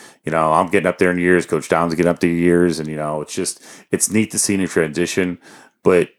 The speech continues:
using the covid f-, again, that changed a lot for everybody.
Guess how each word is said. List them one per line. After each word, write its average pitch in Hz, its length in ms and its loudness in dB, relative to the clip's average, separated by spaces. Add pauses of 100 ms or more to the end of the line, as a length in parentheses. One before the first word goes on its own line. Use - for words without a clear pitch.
(240)
using 95 320 -4
the 101 100 2
covid 98 400 0
f-, - 260 -16
again, 76 600 -6 (260)
that 92 220 -2
changed 107 340 -2
a 90 60 2
lot 82 240 2
for 78 100 -2
everybody. 90 560 0